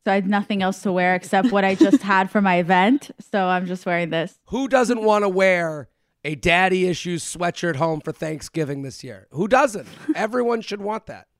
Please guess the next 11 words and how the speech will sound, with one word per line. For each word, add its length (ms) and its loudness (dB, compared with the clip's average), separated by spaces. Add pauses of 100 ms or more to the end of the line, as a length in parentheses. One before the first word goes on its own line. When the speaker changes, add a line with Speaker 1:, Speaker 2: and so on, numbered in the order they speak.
(520)
Speaker 1:
My 180 8
dad 280 6
wears 280 6
one. 280 6 (420)
Speaker 3:
Yeah. 380 2 (840)
Speaker 1:
To 100 4
Speaker 2:
Would 140 8
you 120 6
Speaker 1:
work, 120 6
Speaker 2:
recom- 20 6
Speaker 1:
yeah. 300 4